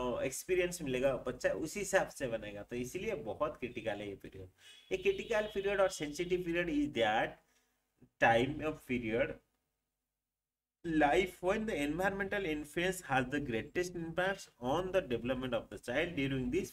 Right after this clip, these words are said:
period, the specific experience affect the development of the child more than they do later। मतलब वही लिखा है कि इस time पे एक बच्चे को बहुत ज़्यादा क्या होता है कि, अ, जो environment का effect रहता है, बाद में इतना रही,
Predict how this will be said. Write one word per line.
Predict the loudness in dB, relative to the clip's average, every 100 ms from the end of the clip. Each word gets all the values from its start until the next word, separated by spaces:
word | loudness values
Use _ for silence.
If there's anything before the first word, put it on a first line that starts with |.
| 0
period, | 2 2
the | -2
specific | -2 -6 -6 -8 -8 -6
experience | -6 -6 -6 -4 -4
affect | -6 -6 -4 -4
the | -4 -6
development | -6 -6 -8 -8
of | -8 -8
the | -6
child | -2 -2 -4 -12 -20 _ _ -8 0
more | 4 6 6
than | 6 4 4 -2
they | 0 2 2 -2
do | -2
later। | -4 -6 -12 -14
मतलब | -12 -6 -4
वही | 0 0
लिखा | -2 -4 0 0
है | 0 -6 _ _ _
कि | 2 2
इस | 2 -2
time | 0 2 0
पे | -2
एक | -2 -2
बच्चे | -6 -4 -4
को | -2 0 0 0 -6 -12 _ -8
बहुत | -2 0 2 4 4 2 0
ज़्यादा | 2 2 2 6 6 4 0
क्या | 0 2
होता | 0 -2 0
है | 0 -2 -10 -20 -20 _
कि, | -6
अ, | -4 -4 -2 0 2 0 -4 -8
जो | -8 -2 0 2 2 0
environment | -2 0 0 2 0 2
का |
effect | 2 2 0 -2 -2
रहता | -6 -2
है, | -2 2
बाद | 4 4
में | 2
इतना | -2 -2 -2
रही, | 0 -2 -4